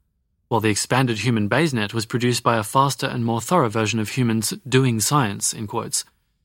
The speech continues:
extending and improving our BaseNet by making changes that we understand. Prima facie, there's no particular reason to think that these two processes would acquire the same kind of knowledge with the same amount of effort.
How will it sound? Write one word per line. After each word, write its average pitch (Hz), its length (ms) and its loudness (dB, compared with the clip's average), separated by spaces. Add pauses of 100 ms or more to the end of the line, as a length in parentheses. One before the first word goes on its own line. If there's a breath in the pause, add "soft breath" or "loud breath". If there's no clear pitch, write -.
(300)
extending 120 500 0
and 101 80 0
improving 107 400 -2
our 98 80 -2
BaseNet 113 440 0
by 110 100 -2
making 104 300 -2
changes 117 400 0
that 107 160 0
we 110 100 2
understand. 101 680 -2 (1300)
Prima 190 260 4
facie, 143 460 -2 (320)
there's 147 180 -2
no 170 240 2
particular 156 460 0
reason 110 260 0
to 104 80 0
think 175 200 2
that 110 100 -4
these 107 160 -2
two 120 160 -2
processes 117 580 -2
would 117 100 0
acquire 110 360 2
the 113 80 -4
same 113 260 0
kind 113 240 0
of 107 100 -4
knowledge 120 380 2
with 113 80 -8
the 113 80 -2
same 107 220 0
amount 107 220 0
of 110 80 0
effort. 127 360 -2